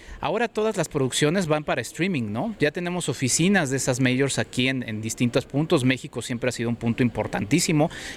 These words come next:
es uno de los cinco mercados más importantes para la industria audiovisual. Entonces, es ya tan grande el monstruo que sí, obviamente, las afectaciones son, son importantes. Pero a ver,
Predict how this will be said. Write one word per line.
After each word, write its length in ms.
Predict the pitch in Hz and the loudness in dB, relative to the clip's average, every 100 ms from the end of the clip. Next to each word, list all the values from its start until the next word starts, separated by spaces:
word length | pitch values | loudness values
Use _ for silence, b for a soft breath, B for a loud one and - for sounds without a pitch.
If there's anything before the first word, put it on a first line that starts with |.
| B | B
es 100 | 147 | 4
uno 120 | 131 | 4
de 40 | |
los 120 | 107 | 2
cinco 260 | - 139 143 | 0 0 0
mercados 460 | 113 104 117 120 117 | 0 -2 -4 -4 -6
más 200 | 117 - | -8 -8
importantes 600 | 117 110 - 113 123 117 | -8 -8 -4 -2 -2 -4
para 200 | 107 101 | 0 0
la 120 | 107 | 0
industria 360 | 107 113 - | 0 0 0
audiovisual. 560 | 117 113 104 - 123 139 B B B B B | 0 0 -4 0 0 0 B B B B B
Entonces, 500 | 131 139 190 214 202 - | -2 2 4 2 0 -8
es 140 | - 175 | -2 0
ya 140 | 226 | 0
tan 220 | - 247 190 | 2 0 2
grande 280 | 170 208 | 0 -2
el 80 | 208 | -4
monstruo 440 | 165 143 127 160 185 | -2 -2 -2 -6 -2
que 100 | 139 | -2
sí, 240 | - 226 | 0 2
obviamente, 460 | 160 156 165 190 113 | 2 2 0 -2 -4
las 160 | 104 | -4
afectaciones 600 | - 120 - 117 220 240 | -6 -6 -4 -2 0 0
son, 300 | - 127 113 B B B B | 2 2 2 B B B B
son 200 | - 123 | 2 2
importantes. 640 | 117 107 - 170 170 113 | 2 -2 -2 -2 -2 -6
Pero 180 | - 147 | 0 0
a 40 | |
ver, 180 | 170 240 | 2 -2